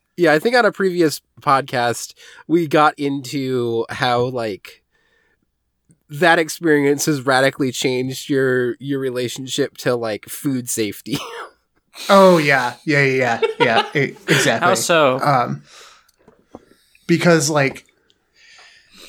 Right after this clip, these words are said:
Speaker 2: so, um, every Thursday we would get catered lunch, and typically it would be, like,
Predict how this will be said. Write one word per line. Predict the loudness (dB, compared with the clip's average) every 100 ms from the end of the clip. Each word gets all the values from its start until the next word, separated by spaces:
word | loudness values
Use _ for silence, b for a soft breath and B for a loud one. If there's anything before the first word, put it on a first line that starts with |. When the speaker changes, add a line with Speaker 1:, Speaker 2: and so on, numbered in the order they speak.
| B B
Speaker 2:
so, | -2 2 4 4 2 0
um, | 2 2 -2 -10 -18 _ _ _ _ _ _ _ _ _ _ -2
every | 2 2
Thursday | 2 0 0 0 0
we | 0
would | 0
get | -4 -4
catered | 0 0 0
lunch, | -2 -2 -4 -6 -8 -4
and | -2
typically | 0 0 2 0 -2
it |
would | -4 -4
be, | -4
like, | -4 -6 -10